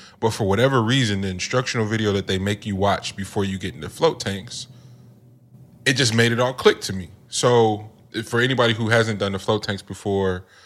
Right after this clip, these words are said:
um, they're awesome. I think it's, I think it's, like, however many fucking liters of Epsom salt that they fill it up with, so your body naturally floats. Um,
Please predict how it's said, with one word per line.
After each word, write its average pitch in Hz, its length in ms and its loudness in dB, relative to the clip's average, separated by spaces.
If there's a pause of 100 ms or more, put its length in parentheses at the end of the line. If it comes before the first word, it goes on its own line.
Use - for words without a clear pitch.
(260)
um, 90 560 -2 (220)
they're 107 180 2
awesome. 101 460 0 (480)
I 104 80 -2
think 120 180 2
it's, 104 240 -2
I 104 80 -2
think 110 200 -4
it's, - 340 -8 (500)
like, 98 340 -2 (260)
however 107 400 2
many 104 380 -2 (300)
fucking 98 680 -4
liters 104 380 0
of 90 180 -6
Epsom 104 320 -2
salt 107 280 2
that 98 80 -18
they 101 100 -2
fill 104 260 -2
it 98 60 -2
up 104 160 -4
with, 110 120 -4
so 107 100 -6
your 92 140 -4
body 101 300 0
naturally 98 460 -2
floats. - 500 -6 (500)
Um, 90 520 -2